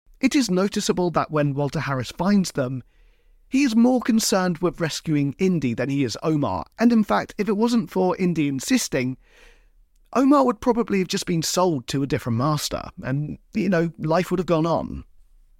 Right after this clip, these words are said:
I feel that this second half of the film would put a lot of people off and probably cause a lot of offence as well. But ultimately, I do feel that it does a really good job of showing that when something is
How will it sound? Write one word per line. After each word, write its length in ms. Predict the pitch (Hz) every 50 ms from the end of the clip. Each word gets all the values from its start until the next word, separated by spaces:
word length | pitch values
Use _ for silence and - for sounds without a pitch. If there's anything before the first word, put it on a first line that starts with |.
| _ _ - - - - - - - _ _ -
I 100 | 277 262
feel 220 | - 311 320 339
that 180 | 285 226 - -
this 120 | 208 190
second 500 | - - - - - 196 - - 170 151
half 240 | 143 151 143 143 -
of 120 | 151 127 -
the 80 | -
film 380 | 113 - - 135 123 127 131 139
would 260 | 226 262 - _ -
put 160 | - 262 214
a 80 | 214 202
lot 200 | 190 190 175 165
of 60 | 165
people 280 | - 180 147 - 147 -
off 200 | - 160 - -
and 140 | - 294
probably 380 | - - 403 - 440 - - 262
cause 260 | - - 220 196 185
a 80 | - 170
lot 200 | 165 165 - -
of 100 | 156 151
offence 480 | 135 - - 208 185 143 104 - -
as 120 | 113 98 -
well. 440 | 131 147 151 107 - - - - _ _ _ _ _ - _ _ _ _ _ _ _ _ _
But 200 | - 269 - -
ultimately, 600 | 240 247 240 - 269 240 233 - - 240 226 - - -
I 100 | 226 233
do 240 | 185 196 254 262
feel 240 | 254 - - 233 214
that 240 | 214 202 190 180 -
it 120 | - 202
does 140 | 190 196 175
a 60 | 185
really 220 | 165 170 208 202 190
good 180 | - 180 151
job 220 | - - 170 160 -
of 100 | 135 -
showing 360 | - - 175 175 170 160 160
that 160 | 165 151 - _
when 200 | - 226 233 233
something 320 | 214 - - - 185 190 180
is 200 | 165 156 -